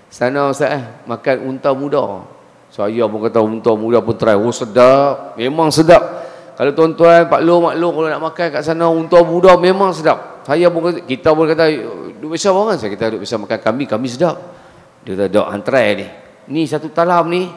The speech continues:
sepuluh orang. Kita makan ter-, terengkok ni, Pak Arab tu tolak lagi.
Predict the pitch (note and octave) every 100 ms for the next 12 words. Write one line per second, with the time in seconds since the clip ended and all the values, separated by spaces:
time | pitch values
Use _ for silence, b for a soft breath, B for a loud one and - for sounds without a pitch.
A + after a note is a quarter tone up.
0 | - - D3 E3 F3+ F#3+ C3+ A#2 - -
1 | b b b b C3+ C3+ F3 F3 F3+ F3+
2 | D#3+ E3+ - F#3 F#3+ A3+ G#3+ G3 - G3
3 | - - A3 A3+ G3+ A3